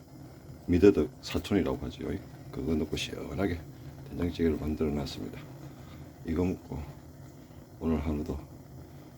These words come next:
열심히 달려봐야겠죠. 아이고, 이거 제 낮의 사진입니다. 영상입니다. 아유, 얼굴이 엉망이네.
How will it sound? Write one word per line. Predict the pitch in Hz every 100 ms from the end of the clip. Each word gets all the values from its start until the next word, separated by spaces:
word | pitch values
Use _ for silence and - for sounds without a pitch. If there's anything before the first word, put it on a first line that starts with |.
| - - - - -
열심히 | 82 - 80 71 67 - - -
달려봐야겠죠. | 82 78 73 69 - - - - - - 80 78 65 69 - 67 82 - - - - - - - - - - - -
아이고, | 95 101 92 87
이거 | 85 80 80 73 - - -
제 | 85 82
낮의 | 80 98 87
사진입니다. | 78 78 76 80 76 - - - - - - -
영상입니다. | 76 76 87 78 67 - - - 73
아유, | 85 87 - - - - - - - - - - - - - - - - - - - - - - - -
얼굴이 | 80 90 -
엉망이네. | 78 82 73